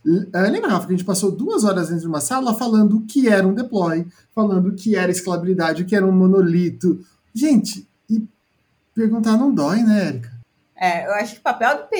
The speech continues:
Speaker 2: M, assim, uma das skills mais importantes é saber fazer perguntas, né? E, e, e não ter vergonha de fazer <laughs> perguntas, porque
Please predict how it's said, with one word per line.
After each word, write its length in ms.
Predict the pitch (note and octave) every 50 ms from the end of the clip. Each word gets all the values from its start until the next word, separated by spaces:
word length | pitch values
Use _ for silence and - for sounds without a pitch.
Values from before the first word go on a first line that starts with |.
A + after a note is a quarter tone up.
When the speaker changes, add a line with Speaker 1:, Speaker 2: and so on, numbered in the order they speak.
| C4 G#3+ A3
Speaker 2:
M, 120 | G#3+ G#3+
assim, 420 | G3+ G3 - - A3+ A3 A#3+ B3 B3+
uma 480 | B3 A#3 A3+ A3+ A3 A3 G#3+ A3 A3+
das 180 | A3 A#3 A#3 A#3
skills 260 | - - B3 A3+ G#3+
mais 260 | - - A3 - - A4
importantes 440 | G4 - F4 C#4+ - A#3 C#4 C#4
é 20 | -
saber 180 | C#4+ B3 C#4
fazer 260 | C#4 - E4 D#4 F4 F4
perguntas, 640 | - A#4 A4 D#4 B3 F#3 E3+ F3+ - F#3 D#3 D3+
né? 260 | D#3+ E3 D#3+ F#3 F#3 - _ _ _ _ _ _ _ _ _ _
E, 460 | - F3 E3+ F3+ F3 E3+ D3+ D3 - _ -
e, 340 | F3 F3 F3 F3 - B2 - _ _ _
e 120 | - F3 E3+
não 260 | F3+ F3+ G3+ A#3 -
ter 160 | - B3+ C4
vergonha 480 | A#3 C#4 D4+ C#4 G3+ A3 A3+ A3 G#3+ G#3+
de 100 | G#3 -
fazer 300 | - A3+ - A3 A#3 A#3
<laughs> 40 | A3+
perguntas, 720 | A#3 A3+ G#3+ G3 F#3 F3 F#3 F#3 F3+ F3+ - - - - -
porque 520 | F#3+ G3 G3 - G#3+ G3+ G3+ F#3+ F3+ F#3